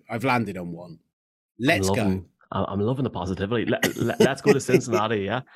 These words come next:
Speaker 2: Now, Cincinnati were fantastic team last year. Joe Burrow, obviously, really, really good last year to the sense, took the team to the Super Bowl, played really, really well last season to come back from that injury.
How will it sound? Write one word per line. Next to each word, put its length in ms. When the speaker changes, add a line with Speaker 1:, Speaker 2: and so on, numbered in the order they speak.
Speaker 2:
Now, 260
Cincinnati 760
were 300
fantastic 640
team 200
last 320
year. 200
Joe 240
Burrow, 460
obviously, 520
really, 500
really 260
good 160
last 300
year 180
to 80
the 80
sense, 300
took 240
the 60
team 180
to 60
the 40
Super 220
Bowl, 260
played 220
really, 440
really 220
well 220
last 240
season 240
to 60
come 120
back 200
from 80
that 100
injury. 400